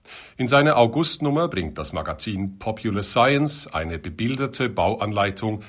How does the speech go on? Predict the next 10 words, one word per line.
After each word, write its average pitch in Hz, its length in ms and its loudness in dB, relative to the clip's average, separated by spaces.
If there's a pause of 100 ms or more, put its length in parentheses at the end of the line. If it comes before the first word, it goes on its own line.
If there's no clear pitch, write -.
für - 240 -4
ein 131 140 0
Sailboard. 73 880 -6 (720)
Dessen 165 280 2
Brett 123 260 2
sieht - 280 -6
aus 98 280 -2
wie 92 80 -4
eine 85 180 -2
Kiefernholztür, 131 1200 -2